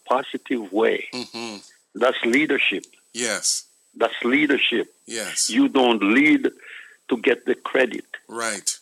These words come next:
Speaker 1: You lead because you want the world to be better.
Speaker 2: Yeah. Yeah, and I'm glad you said that, Dad, because, you know, the reality is, um, self-serving leaders will only thrive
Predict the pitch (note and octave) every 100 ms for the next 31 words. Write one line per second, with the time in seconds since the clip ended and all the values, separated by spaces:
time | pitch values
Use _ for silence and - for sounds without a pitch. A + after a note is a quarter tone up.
0 | - G#2 G#2+ G2+ A2 C#3 C#3+ C3 A#2+ B2+
1 | A#2+ - A2 G#2+ A#2 - G#2 G2+ A2 A2
2 | - G2+ G#2 F#2 G2 - - - - _
3 | G#2+ G#2+ F3+ E3+ - _ _ _ _ _
4 | _ _ _ - - - E3 C#3+ D3 C#3
5 | E3 F3 D3+ C#3+ D3+ A#2 G2+ - G2 G2
6 | G2 G#2 C#3 A#2+ A2+ - B2 A#2+ A2+ A2+
7 | A#2+ B2+ D#3 F#3 D3 A#2 G2 F2+ F2 -
8 | - _ _ - _ - A2+ G#2+ G#2+ G#2+
9 | - E3 E3 F#3+ - - - - - -
10 | D#3 D3 C3+ C3+ C3 A#2 A2+ G#2+ G2 G2
11 | F#2+ - - - _ _ _ _ - B2+
12 | A#2 - C3+ D3 D3 C#3 - C3 A2+ G#2+
13 | G#2+